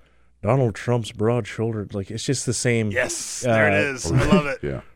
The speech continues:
Speaker 1: Yeah, Donald Trump.
Speaker 3: He's making
Speaker 1: Uh,
Speaker 3: America great
Speaker 1: uh,
Speaker 3: again.
Speaker 1: he is restoring honor to this presidency.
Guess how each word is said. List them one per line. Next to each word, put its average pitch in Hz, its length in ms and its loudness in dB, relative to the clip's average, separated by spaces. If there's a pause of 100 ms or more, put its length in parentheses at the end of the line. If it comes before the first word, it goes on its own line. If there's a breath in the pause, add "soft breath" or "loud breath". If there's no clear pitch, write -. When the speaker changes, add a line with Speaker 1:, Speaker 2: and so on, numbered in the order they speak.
(180)
Speaker 1:
Yeah, 151 220 2
Donald 123 420 0
Trump. - 440 -2 (100)
Speaker 3:
He's 110 220 -2
making - 240 -2
Speaker 1:
Uh, 113 160 6
Speaker 3:
America 110 420 4
great 123 340 4
Speaker 1:
uh, 120 40 2
Speaker 3:
again. 95 280 0
Speaker 1:
he 135 100 4
is 123 120 2
restoring 123 600 0
honor 120 260 0
to - 100 -10
this 98 160 -4
presidency. 101 760 -6